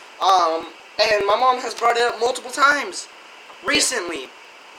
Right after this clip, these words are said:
Speaker 1: to my sisters. My mom doesn't talk politics to me because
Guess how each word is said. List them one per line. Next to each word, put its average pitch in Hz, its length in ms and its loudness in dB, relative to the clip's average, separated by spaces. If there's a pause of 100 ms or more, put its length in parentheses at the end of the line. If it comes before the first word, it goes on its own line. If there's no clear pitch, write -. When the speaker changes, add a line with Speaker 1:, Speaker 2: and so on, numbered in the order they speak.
(280)
Speaker 1:
to 254 140 -6
my 247 120 4
sisters. 214 640 -4 (100)
My 175 180 2
mom 208 240 0
doesn't 202 200 -4
talk 196 240 -2
politics 202 460 0
to - 40 -10
me 190 100 -8
because 160 340 -8